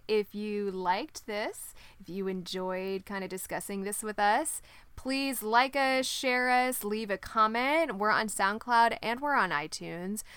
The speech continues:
So doing those things helps other people discover the show, and it lets us know if we're doing a good job.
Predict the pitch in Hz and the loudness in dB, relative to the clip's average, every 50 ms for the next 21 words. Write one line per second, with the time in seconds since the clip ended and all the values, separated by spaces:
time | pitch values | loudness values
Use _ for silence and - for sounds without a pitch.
0 | - - - - - 208 202 208 196 175 185 220 240 262 262 262 262 262 254 - | -20 -14 -8 -4 0 2 2 2 2 0 0 0 0 2 2 2 0 0 0 0
1 | - 240 226 220 220 220 220 214 208 - - - - 190 - 214 208 202 - - | 0 2 2 2 0 -2 -2 -4 -4 -6 -8 -10 -14 -6 -2 0 0 0 0 -2
2 | - 190 185 190 190 - 208 202 - - 190 190 190 190 190 185 180 175 - - | -4 -4 -4 -6 -8 -8 -10 -10 -6 -4 -4 -2 -2 -2 -4 -4 -6 -6 -6 -6
3 | 190 175 180 170 175 170 - - 175 165 165 175 180 202 247 254 - - - - | -6 -8 -8 -8 -8 -8 -6 -4 -2 -2 -2 0 -2 -2 -4 -6 -8 -14 -20 -12
4 | - - 214 220 226 226 226 226 - - 214 233 247 247 269 254 - 269 269 269 | -6 -2 -2 0 0 0 0 0 -2 0 0 0 2 2 0 -2 0 2 2 4
5 | 277 277 285 285 - - 277 - - 330 311 339 339 349 349 330 - 359 370 - | 4 2 0 -2 -4 -6 -6 -4 -4 -4 -2 -2 -4 -4 -4 -4 -6 -6 -4 0
6 | 440 480 440 254 185 185 185 190 - | 2 6 6 8 8 6 4 2 -4